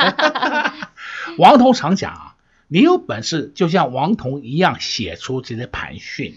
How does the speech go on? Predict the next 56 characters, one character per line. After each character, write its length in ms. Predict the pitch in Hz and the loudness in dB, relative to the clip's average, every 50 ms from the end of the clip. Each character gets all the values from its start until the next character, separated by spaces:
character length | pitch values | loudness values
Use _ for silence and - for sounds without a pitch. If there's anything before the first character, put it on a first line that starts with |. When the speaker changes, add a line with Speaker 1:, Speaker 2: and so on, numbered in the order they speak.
| _ _ | _ _
Speaker 1:
真 260 | - 254 254 269 277 | 0 2 2 2 2
的。 220 | 285 277 254 220 | 2 2 4 4
Speaker 2:
啊， 160 | 160 175 - - | 4 4 4 2
不 80 | 262 302 | 2 4
要 180 | 381 330 294 | 6 6 6
在 120 | 214 285 277 | 6 4 4
那 80 | 277 | 4
边 160 | 254 294 277 | 4 2 2
每 160 | 220 147 135 143 | 0 0 -2 -2
天 180 | - 214 269 | -2 -2 -2
胡 220 | - - 160 170 175 | 0 -2 -2 -2 0
说 160 | 208 214 190 | 0 2 4
八 120 | 196 196 | 4 6
道 120 | 196 202 196 | 6 6 6
乱 260 | 208 233 214 165 160 | 6 6 4 4 2
讲 180 | - - 139 | 0 -2 -4
一 40 | 147 | -4
通， 280 | - - 151 151 180 370 | 0 0 0 0 2 0
一 80 | 240 | 0
天 200 | 233 - 262 240 | 2 2 2 6
到 80 | 247 226 | 6 6
晚 120 | 196 160 | 6 6
标 180 | - 214 208 208 | 6 6 6 6
榜 180 | 185 160 143 139 | 4 2 -2 -2
自 140 | - 185 | -2 -2
己 120 | 156 165 165 | -2 -2 -2
好 220 | - - - 110 | -4 -6 -6 -6
厉 180 | 117 131 139 127 | -6 -6 -6 -4
害， 300 | - 139 120 - - _ _ _ | -4 -4 -4 -6 -8 _ _ _
对 80 | 160 | 0
不 60 | 165 185 | 4 6
对？ 220 | 226 220 220 - - - - - - - | 6 6 4 2 -8 -18 -18 -18 -14 -2
那 280 | - 233 277 254 - - - | 0 2 2 2 -2 -4 2
王 260 | 151 175 - - - | 4 6 6 6 4
彤 200 | - 214 226 247 | 0 0 0 0
从 200 | - - 180 220 | 0 0 0 2
来 120 | 277 277 | 2 0
不 140 | 269 - 269 | 0 -2 -2
标 160 | 196 247 240 | 0 2 2
榜 180 | 220 196 131 131 | 2 2 0 -2
自 140 | - - 160 | -4 -6 -6
己 100 | 156 139 | -6 -6
很 180 | 104 104 101 | -6 -8 -8
厉 100 | 110 123 | -10 -10
害， 220 | 117 120 117 - - - _ _ _ | -8 -10 -10 -10 -12 -18 _ _ _
但 160 | - - 302 | 2 2 4
是 100 | 233 285 | 4 2
我 200 | 285 262 285 349 | 0 0 0 0
每 240 | 370 349 254 160 156 | 0 0 0 -2 -2
天 340 | 147 - - 254 285 320 247 | -4 -2 2 2 2 2 2
都 200 | - 302 311 320 | 0 -2 -2 -2
把 260 | 320 - - 135 160 175 | 0 0 0 2 2 2
我 160 | 165 147 143 | 2 0 0
的 80 | 160 | -2
盘 380 | 160 - - - 123 120 196 196 | -4 -6 -6 -4 -4 -2 -2 -2
讯 260 | - - 285 196 - | 0 0 0 0 0